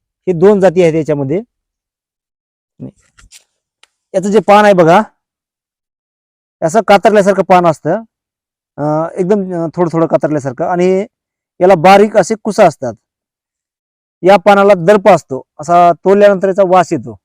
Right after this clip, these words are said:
आणि या पानाचा औषधी उपयोग म्हणजे जर एखादी जखम झाली असेल तर आपण दगडी पाला जसं त्या जखमेवर चोळून लावतो तसं या पाना असं आपण जर चोळून लावलं जिथं आपल्याला जखम झाली असेल त्या ठिकाणी,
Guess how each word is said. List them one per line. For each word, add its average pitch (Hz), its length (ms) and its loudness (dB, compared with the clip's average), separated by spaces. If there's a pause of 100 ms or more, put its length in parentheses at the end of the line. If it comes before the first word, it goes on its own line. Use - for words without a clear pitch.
(1300)
आणि 202 500 -2 (120)
या 196 160 4
पानाचा 202 400 2
औषधी 196 260 0
उपयोग 202 280 0
म्हणजे 185 360 0 (800)
जर 202 120 4
एखादी 208 320 2
जखम 196 340 0
झाली 190 200 2
असेल 151 260 0 (720)
तर 185 60 -2
आपण 208 420 -2 (600)
दगडी 196 280 0
पाला 214 240 0
जसं 214 240 -4
त्या 208 160 -2
जखमेवर 202 360 -4
चोळून 214 320 -2
लावतो 143 320 0 (540)
तसं 214 340 0 (100)
या 196 260 0
पाना 208 360 2
असं 202 160 0
आपण 202 220 -2
जर 214 120 -4
चोळून 214 380 -4
लावलं 208 340 2 (100)
जिथं 151 200 -6
आपल्याला 165 340 -4
जखम 160 280 -8
झाली 156 140 -6
असेल 120 240 -14 (460)
त्या 185 100 2
ठिकाणी, 156 400 -6